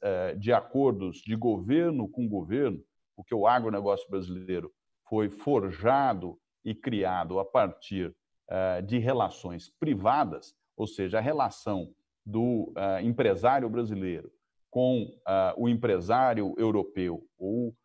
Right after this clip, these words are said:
eh, com o empresário americano ou com as empresas chinesas, ela foi construída pelo setor privado e não pelo governo. Então, cabe ao setor privado entender os desafios que, eh, hoje são apresentados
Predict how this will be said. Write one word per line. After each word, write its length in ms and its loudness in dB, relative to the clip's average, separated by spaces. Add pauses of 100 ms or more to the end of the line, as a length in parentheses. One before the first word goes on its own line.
(220)
eh, 180 2
com 320 -2
o 80 0
empresário 520 4
americano 680 0 (260)
ou 120 -6
com 100 0
as 120 0
empresas 680 0
chinesas, 540 -2
ela 180 2
foi 320 2 (400)
construída 640 2
pelo 320 8
setor 380 2
privado 420 2 (140)
e 80 -4
não 180 0
pelo 180 2
governo. 340 4
Então, 240 6 (380)
cabe 380 4
ao 100 4
setor 380 -4
privado 580 -2
entender 720 2
os 180 2
desafios 760 -6 (300)
que, 400 0
eh, 260 4
hoje 460 6
são 240 -4
apresentados 920 -4